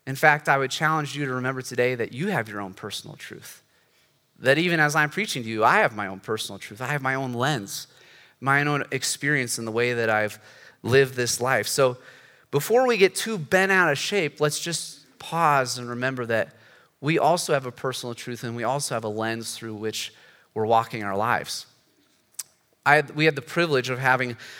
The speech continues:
um, a professor of church history from the seminary that I went to come and teach a class at our church. And I remember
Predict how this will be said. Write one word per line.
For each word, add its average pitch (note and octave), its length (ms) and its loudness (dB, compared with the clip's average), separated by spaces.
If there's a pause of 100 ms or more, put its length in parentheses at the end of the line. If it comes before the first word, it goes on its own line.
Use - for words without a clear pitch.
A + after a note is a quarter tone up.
(220)
um, B2 420 6 (240)
a B2+ 120 4
professor - 760 0
of C3 140 -2
church - 320 -2
history D#3 340 0
from B2 480 -6
the B2 100 -6
seminary D#3+ 420 2
that B2 120 6
I A#2 60 6
went A#2+ 200 -4
to B2+ 140 -4
come D3 220 0
and B2+ 80 -8
teach C#3 200 -8
a B2+ 40 -8
class B2+ 380 2
at A#2+ 40 -4
our A2 100 0
church. A#2 320 -6
And A#2 80 0
I A2+ 40 -2
remember D3+ 420 0